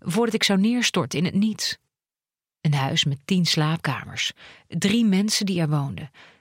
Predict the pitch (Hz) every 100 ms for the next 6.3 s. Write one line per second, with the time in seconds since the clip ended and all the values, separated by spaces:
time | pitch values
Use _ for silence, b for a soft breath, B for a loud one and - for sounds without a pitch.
0 | B 202 185 220 - 254 254 220 - 196
1 | 175 233 247 208 214 247 220 156 _ _
2 | _ _ - 220 220 - 262 285 - -
3 | 196 175 202 175 170 180 185 190 151 156
4 | 190 233 156 143 131 - - B B 208
5 | 208 - 202 - 196 254 247 - 180 170
6 | 156 156 208